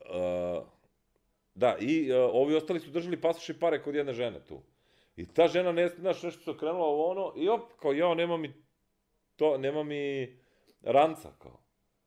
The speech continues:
I svi ka-, ka-, kakvi, sad jedini ja imam lovu i, i, i, i pasoš, se vi, njih sedam, osam pevača, uključujući i ove moje,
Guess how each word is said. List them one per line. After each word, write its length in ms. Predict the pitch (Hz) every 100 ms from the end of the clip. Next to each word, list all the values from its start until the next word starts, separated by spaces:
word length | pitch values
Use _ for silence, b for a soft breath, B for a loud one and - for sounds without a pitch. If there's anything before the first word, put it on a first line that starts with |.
| _ _ -
I 100 | 80
svi 220 | - 131
ka-, 240 | 131 131 127
ka-, 140 | 113
kakvi, 340 | 123 127 113
sad 200 | - 92
jedini 340 | 95 113 143 147
ja 120 | 165
imam 180 | 170 151
lovu 240 | 160 160
i, 40 | 127 104 85
i, 120 | 123 -
i, 440 | 87 107 98 90 101
i 120 | 95
pasoš, 420 | 117 120 135 - - _
se 260 | - 78
vi, 340 | 80 123 117 80 92
njih 200 | 101 -
sedam, 240 | 113 104
osam 220 | 107 95
pevača, 460 | 92 90 98 98 113 95 87
uključujući 520 | 85 92 - 90 - 82
i 80 |
ove 140 | 85 85
moje, 400 | 82 92 107